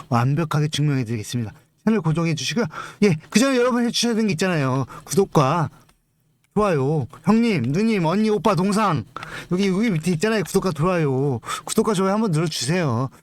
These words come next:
구독과 좋아요는 사랑입니다. 사랑. 구독과 좋아요 눌러주시면 제가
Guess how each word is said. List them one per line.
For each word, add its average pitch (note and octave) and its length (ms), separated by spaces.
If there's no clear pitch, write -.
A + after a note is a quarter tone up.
구독과 C3 400
좋아요는 A#2+ 400
사랑입니다. E3 480
사랑. B2+ 260
구독과 A3+ 340
좋아요 A3+ 280
눌러주시면 F#3 680
제가 D#3+ 320